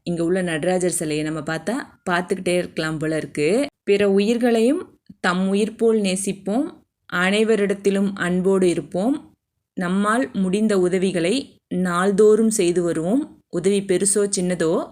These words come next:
நம்மால என்ன முடியுமோ அதை நாள்தோறும் செய்து வருவோம். நம் அன்றாட வாழ்க்கையில உள்ள சின்ன சின்ன முடிவுகளை மட்டும் நாம் எடுப்போம். நம் வாழ்க்கைக்கு தேவையான பெரிய முடிவுகளை வாழ்க்கையே எடுத்துக்கும்.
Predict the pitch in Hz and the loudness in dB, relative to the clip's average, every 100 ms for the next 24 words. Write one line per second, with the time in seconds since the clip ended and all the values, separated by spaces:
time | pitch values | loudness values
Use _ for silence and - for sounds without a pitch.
0 | - 190 175 175 180 190 175 185 190 175 | -8 -6 -4 -2 -2 0 0 0 0 0
1 | 170 170 269 466 - 175 165 156 165 165 | 0 0 -2 -4 -10 -6 -4 -2 -2 0
2 | 185 180 190 190 170 160 160 156 160 262 | 2 2 0 0 -2 -2 -2 -2 0 0
3 | 302 180 - 180 180 196 202 214 175 175 | -2 -6 -4 -2 0 0 0 0 0 -2
4 | 180 185 180 165 175 160 165 233 - _ | 0 0 0 0 -2 -2 -6 -10 -14 _
5 | _ - 226 240 240 240 220 196 180 185 | _ -4 0 0 0 -2 -2 -2 -2 0
6 | 190 170 160 160 151 175 160 262 - - | 0 -2 -4 -6 -6 -6 -4 -6 -8 -8
7 | 175 170 175 180 180 185 156 185 285 - | -6 -2 -2 -2 -2 -4 -4 -4 -6 -12
8 | _ _ _ 180 170 160 165 202 214 208 | _ _ _ -6 -6 -2 -2 -2 -4 -4
9 | 185 180 170 180 180 170 175 160 170 277 | -4 -2 -2 0 -2 -4 -4 -4 -4 -8
10 | - - - 196 190 214 196 180 185 175 | -12 -10 0 0 2 0 0 0 0 0
11 | 160 202 - - _ - 156 165 175 196 | 0 -2 -4 -14 _ -14 -8 -2 -2 0
12 | 196 185 190 170 165 180 175 - 156 | 0 2 0 -2 -2 -4 -4 -2 -2